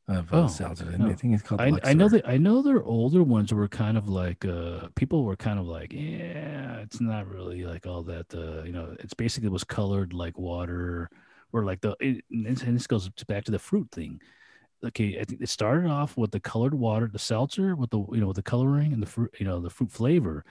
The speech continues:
Speaker 2: But now we've gone to that, uh,
Speaker 1: The s-
Speaker 2: new point of the, like, where the fr-, where they put the fruit in there,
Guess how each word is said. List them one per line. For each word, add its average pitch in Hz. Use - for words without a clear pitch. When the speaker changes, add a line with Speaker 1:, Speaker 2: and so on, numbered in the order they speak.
Speaker 2:
But 110
now 135
we've 110
gone 113
to 123
that, 95
uh, 92
Speaker 1:
The 98
s- 131
Speaker 2:
new 196
point 104
of 92
the, 92
like, 101
where 104
the 92
fr-, -
where 110
they 113
put -
the -
fruit -
in 202
there, 127